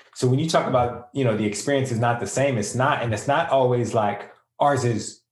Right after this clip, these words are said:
worse. I think sometimes people would jump to that experience like, "Oh, you're gonna have a worse experience, so we need to have our own conversation." Well, like, actually, sometimes we're able to navigate these other spaces a little bit more effectively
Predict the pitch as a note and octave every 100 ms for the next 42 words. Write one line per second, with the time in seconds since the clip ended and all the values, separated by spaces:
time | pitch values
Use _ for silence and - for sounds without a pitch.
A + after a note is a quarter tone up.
0 | _ G2+ C3+ B2 - B2 C#3 B2+ - D3
1 | C3+ C3+ B2+ C#3+ B2+ A#2+ A#2 A#2+ A2 G2+
2 | C#3 B2 B2+ A#2 G#2+ - B2+ A#2+ G#2+ G#2
3 | D3 D#3+ C#3 - - _ _ _ _ _
4 | _ - C#3+ C#3 C3 A#2 A#2+ C#3 C3+ B2+
5 | - A#2 B2 C3 C3+ C3 A#2+ B2+ A#2 -
6 | C3 B2 A2+ C3 A2+ G#2 - F3+ C#3 B2
7 | - - G3 - B2+ - D4 G3 A#2+ C#3
8 | G#3+ - A2 A#2 A#2+ A#2 A2+ A2 B2 B2+
9 | G#2+ - B2+ A2+ G#2+ G#2+ A#2 C3+ A2 G2+
10 | - B2 A2+ - E3 F#3 - G2+ G2+ G3+